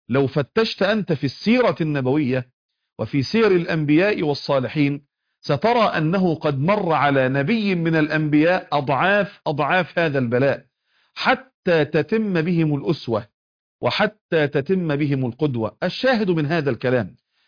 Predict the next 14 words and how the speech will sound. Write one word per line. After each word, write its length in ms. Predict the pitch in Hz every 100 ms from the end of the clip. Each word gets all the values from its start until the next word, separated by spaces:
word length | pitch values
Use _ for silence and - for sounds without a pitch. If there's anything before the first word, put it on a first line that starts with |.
| _
قال 300 | 202 254 214
صلى 280 | - 175 165
الله 400 | 151 170 175 156
عليه 300 | 147 143 131
وآله 440 | 143 160 165 131
وسلم: 500 | 123 113 143 117 101 - _ _ _ _ _ -
"أشد 560 | 135 - 240 185 147
الناس 580 | 180 175 170 220 208 -
بلاءً 580 | 185 185 214 233 226 208
هم 300 | 156 208 196
الأنبياء، 840 | 170 185 185 156 156 147 123 - _ _ _ _ _
ثم 480 | - 247 226 190
الأمثل 800 | 170 156 151 185 185 135 151 135
فالأمثل." 800 | 117 123 117 131 120 98 101 87